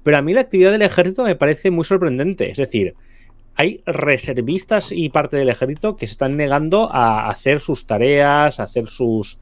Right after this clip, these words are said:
sus acciones y tal, en una señal de protesta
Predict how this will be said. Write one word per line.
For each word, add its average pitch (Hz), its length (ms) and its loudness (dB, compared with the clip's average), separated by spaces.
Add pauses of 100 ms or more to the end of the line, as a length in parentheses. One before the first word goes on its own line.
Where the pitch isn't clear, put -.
(260)
sus - 180 -12
acciones 151 680 -2
y 123 60 -6
tal, 165 340 2
en 131 120 -8
una 147 120 -2
señal 156 280 -2
de 185 120 2
protesta - 680 -2